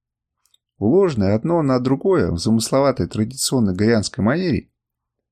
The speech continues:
бревна образовывали сложную, с многочисленными пустотами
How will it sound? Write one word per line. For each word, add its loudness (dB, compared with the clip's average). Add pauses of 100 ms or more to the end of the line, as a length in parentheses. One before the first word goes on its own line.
(120)
бревна 0
образовывали 0
сложную, -2
с -12
многочисленными 0
пустотами -4